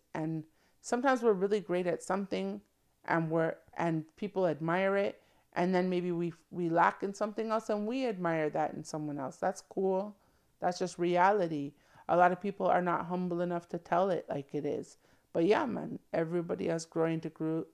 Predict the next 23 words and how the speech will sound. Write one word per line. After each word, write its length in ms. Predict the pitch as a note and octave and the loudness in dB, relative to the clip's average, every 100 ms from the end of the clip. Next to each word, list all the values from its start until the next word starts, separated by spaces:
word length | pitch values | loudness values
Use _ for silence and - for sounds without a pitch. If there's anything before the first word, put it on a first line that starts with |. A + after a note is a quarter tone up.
| - | -12
to 140 | - D#3+ | -6 -4
do, 280 | D#3 E3 | -2 -2
myself 480 | G3+ F#3+ D#3+ D#3 D3+ | -2 -6 -4 -6 -4
included. 500 | D#3+ D#3 E3 E3 G#3+ - _ _ _ _ | -6 -6 -6 -4 -6 -8 _ _ _ _
So 480 | _ G#3 F#3 F3+ F#3+ - _ _ _ _ _ - | _ 4 6 6 2 -8 _ _ _ _ _ -20
b-, 180 | D#3+ E3+ | -18 -16
showing 380 | - A#3 D4+ D#4+ | 2 4 6 4
up 180 | C#4 - | 0 0
for 80 | |
you, 500 | A3 E3 D#3 G#3 E4 D#4 _ | 0 0 -2 -2 -4 -6 _
that's 260 | F3+ F#3 | 2 2
what 200 | - D#3+ | -2 -2
we're 80 | E3 | -2
talking 440 | E3 D#3+ D#3 D3+ D#3 | -2 -4 -4 -8 -8
about 240 | D3+ D3 | -8 -12
today. 220 | - D3 | -8 -6
That's 300 | C#3 E3+ F3 | 0 -2 -2
the 60 | - | -8
topic. 420 | - D#3 D#3 D3+ - _ _ _ | -6 -8 -8 -14 -16 _ _ _
Showing 320 | - C#4 D4 | 4 4 4
up 160 | C#4+ | 0
for 160 | - C4 | -2 -4
you, 520 | A#3+ F#3 E3+ A3+ F4+ | -2 0 0 0 -4